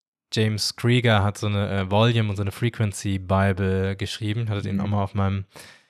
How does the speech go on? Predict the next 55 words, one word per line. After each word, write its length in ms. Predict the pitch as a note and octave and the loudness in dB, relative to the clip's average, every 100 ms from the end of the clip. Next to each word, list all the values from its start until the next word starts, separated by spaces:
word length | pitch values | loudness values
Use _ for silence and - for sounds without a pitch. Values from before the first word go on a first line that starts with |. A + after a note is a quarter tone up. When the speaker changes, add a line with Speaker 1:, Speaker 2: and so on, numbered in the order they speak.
| _ _ _ _ _ _ - | _ _ _ _ _ _ -4
Speaker 1:
auf 180 | A2+ | -2
unserem 180 | B2 A#2 | 2 2
Podcast. 720 | G#2 A#2 - B2 C#3 - - - - _ - | 4 2 4 4 4 -2 -10 -14 -20 _ -4
Und 800 | G#2 G2 G2 F#2+ F#2+ F#2+ - _ | -2 0 0 -2 -4 -8 -16 _
ja, 180 | A2+ F#2+ | -2 0
da 200 | F#2+ F#2 | 2 0
geht 240 | G2 A2+ G#2+ | 2 0 2
er 120 | G2+ | 2
jetzt 140 | G2+ | 0
auch 120 | G2 | -2
immer, 440 | - A#2 G#2+ G#2 G2 | -2 2 2 2 -2
ich, 120 | - | -8
ich 120 | - A2+ | -2 -2
habe 100 | - | 2
sie 60 | |
letztens 320 | A2 A#2+ B2+ | 2 2 2
nochmal 160 | A#2+ A2 | 2 2
die 80 | G#2+ | 2
geupdatete 560 | F#2+ - A#2+ - G#2+ | 0 0 -2 0 -2
Version 340 | G2+ F#2+ G#2+ A2 | -2 -2 -2 -2
davon 240 | G2+ A2 | -2 -4
gelesen 500 | G2+ G2 A#2 A#2+ A#2+ | -4 0 0 0 -4
und, 300 | G2+ G2+ G2+ | -4 -4 -4
äh, 140 | G2+ G2 | -6 -4
da 80 | F#2+ | -4
schreibt 260 | A2+ - | -6 -4
er 60 | G2 | -4
auch 80 | G2+ | -2
immer 160 | G2+ | 0
mehr, 160 | G2 G2 | 0 0
dass 260 | F2+ - _ _ | -2 -6 _ _
tatsächlich 600 | G2 F#2 F#2+ F2 F#2 - | -2 2 0 0 -4 -4
halt, 260 | F2 F2 - | -4 -4 -10
ähm, 240 | F2 F2 - | -8 -8 -8
individueller 640 | G#2 G2 G2+ F#2 G2+ F#2 | -6 -2 0 0 2 0
ist, 140 | G2 | -2
als 220 | - F2+ - | -4 -6 -2
man 160 | F2+ | -2
meint. 320 | F#2 F#2 F#2 | 2 2 2
Also 200 | F#2+ F#2+ | -4 -8
grad 220 | - G#2 G2+ | -2 0 2
Speaker 2:
Mhm. 20 | |
Speaker 1:
beim 280 | G2+ G2 G2 | 0 0 0
Volumen, 540 | G#2 A2+ B2+ A#2 G2 | 0 0 0 -2 -2
was 180 | G2+ - | -4 -2
man 140 | G2+ | 0
Speaker 2:
Mhm. 60 | F#2+ | 0
Speaker 1:
benötigt, 380 | G2+ B2+ A#2 G2+ | 2 0 -2 -6
also 200 | G2+ G#2 | -8 -10
ausgedrückt 560 | - - - A2 G#2 | -10 -10 -8 -8 -8
in 80 | G#2 | -6
Anzahl 300 | F#2+ G#2 G2+ | -6 -4 -4
an 140 | F#2+ | -2
harte 220 | F#2+ F#2+ G2 | -2 -2 -2
Sätze 380 | G#2 - A2+ | -4 -2 -6